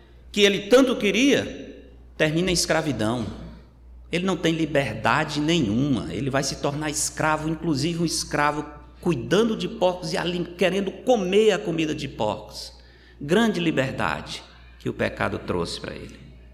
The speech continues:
O sonho de liberdade termina em terrível escravidão. A promessa de sucesso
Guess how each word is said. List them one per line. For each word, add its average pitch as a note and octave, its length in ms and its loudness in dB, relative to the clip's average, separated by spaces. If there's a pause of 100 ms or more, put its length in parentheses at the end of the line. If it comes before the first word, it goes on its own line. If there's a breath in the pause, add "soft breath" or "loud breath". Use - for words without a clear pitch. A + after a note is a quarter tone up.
(1080)
O - 40 -12
sonho G#3+ 360 4
de F3 100 -2
liberdade D3 640 2
termina C#3+ 840 2 (560)
em C3 140 -2
terrível B2+ 800 0 (760)
escravidão. G2+ 720 -2 (1400 soft breath)
A A#2+ 100 4
promessa G#3 520 6
de - 100 0
sucesso G#3+ 680 2